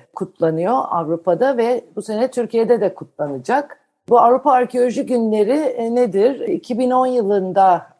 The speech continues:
e, Fransız, e, Kültür Bakanlığı, e, Fransa'daki Ulusal, e, Önleyici Arkeoloji Enstitüsü'ne bu günlerin, e, düzenlenmesi koordinasyonu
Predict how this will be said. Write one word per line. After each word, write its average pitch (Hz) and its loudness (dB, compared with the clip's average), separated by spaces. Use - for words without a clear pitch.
e, 170 -2
Fransız, 208 -4
e, 180 -4
Kültür 208 -4
Bakanlığı, 185 2
e, 196 2
Fransa'daki 233 0
Ulusal, 226 0
e, 202 -2
Önleyici 208 -2
Arkeoloji 196 -2
Enstitüsü'ne 190 -4
bu 214 -2
günlerin, 202 -2
e, 202 -6
düzenlenmesi 196 -2
koordinasyonu 170 -2